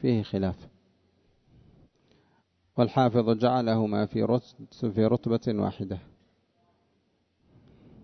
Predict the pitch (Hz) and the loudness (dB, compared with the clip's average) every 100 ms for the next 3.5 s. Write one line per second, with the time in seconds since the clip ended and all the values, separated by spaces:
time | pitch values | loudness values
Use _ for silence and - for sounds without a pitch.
0 | - _ _ _ _ _ _ - 123 131 | -20 _ _ _ _ _ _ 0 4 4
1 | 139 131 117 127 123 127 120 110 104 120 | 4 2 2 2 2 2 2 2 2 -2
2 | 110 120 123 127 117 104 104 98 113 120 | 0 0 2 2 2 2 2 2 2 2
3 | 110 101 92 101 | 0 -2 -2 -6